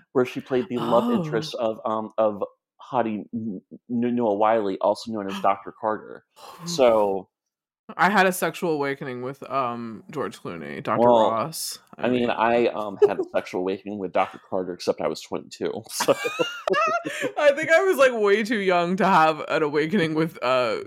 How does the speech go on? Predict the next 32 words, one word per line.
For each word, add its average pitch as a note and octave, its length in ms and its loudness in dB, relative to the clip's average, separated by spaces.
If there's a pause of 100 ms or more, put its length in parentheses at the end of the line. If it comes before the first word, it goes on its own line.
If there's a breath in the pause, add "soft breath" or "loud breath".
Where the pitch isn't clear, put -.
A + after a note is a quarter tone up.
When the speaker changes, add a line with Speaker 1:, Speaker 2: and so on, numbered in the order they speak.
(100)
Speaker 2:
George E3 260 -4
Clooney, D#3+ 280 -2
but, D3+ 120 -2
like, C#3+ 320 0
y-, - 60 -8
yeah, C#3 480 0
that's, D#3+ 300 2
I F3 160 6
watched E3 340 4
it C3+ 120 -2
for D#3+ 100 -4
George C#3 280 -6
Clooney. C#3+ 340 -4
He F3+ 80 0
was F#3 140 2
the F#3 60 -4
pediatric D3+ 640 -2
doctor, B2 320 -4
wasn't C3+ 240 -6
he? F3+ 220 -4 (180)
Speaker 1:
Yeah, A#2+ 400 4
yeah. G2+ 240 0 (200)
Speaker 2:
Yeah, E2+ 220 -4 (180)
mm-hmm, D3 280 -8 (260)
yeah. - 160 -20 (140)
Speaker 1:
Um, - 280 -6
Speaker 2:
Oh, G#3 140 2
I G#3+ 120 8
forgot - 260 -4
to - 80 -4
also F#3+ 300 -2
mention C#3+ 420 -6